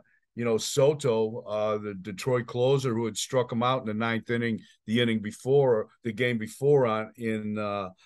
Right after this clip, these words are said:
on three pitches. So he was waiting for him. And, uh, you know, just, uh, he's hitting the ball hard, Joe. Uh, doesn't mi-, look like he's missed a beat.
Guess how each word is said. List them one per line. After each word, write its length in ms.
on 180
three 260
pitches. 600
So 260
he 100
was 180
waiting 340
for 360
him. 140
And, 300
uh, 260
you 60
know, 80
just, 420
uh, 180
he's 200
hitting 220
the 40
ball 340
hard, 500
Joe. 540
Uh, 180
doesn't 400
mi-, 220
look 240
like 160
he's 180
missed 300
a 20
beat. 540